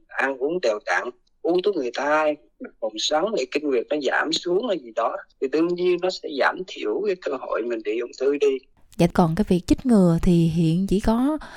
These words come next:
Speaker 2: ngừa được ung thư cổ tử cung thôi phải không ạ?
Speaker 1: À, chích ngừa cổ tử cung với chích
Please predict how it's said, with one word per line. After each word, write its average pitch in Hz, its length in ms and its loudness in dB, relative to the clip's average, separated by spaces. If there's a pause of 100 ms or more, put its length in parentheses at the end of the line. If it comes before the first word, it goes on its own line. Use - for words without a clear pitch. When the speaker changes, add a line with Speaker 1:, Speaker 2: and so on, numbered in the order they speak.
(160)
Speaker 2:
ngừa 190 260 8
được 170 240 4
ung 220 160 4
thư 226 280 8
cổ 175 180 4
tử 220 80 8
cung 214 440 4
thôi 220 220 6
phải 208 120 2
không 214 200 4
ạ? 175 120 2 (760)
Speaker 1:
À, 170 400 4
chích - 200 -6
ngừa 156 340 4
cổ 165 140 -2
tử 170 260 -2
cung 180 260 0
với 180 80 0
chích - 140 -2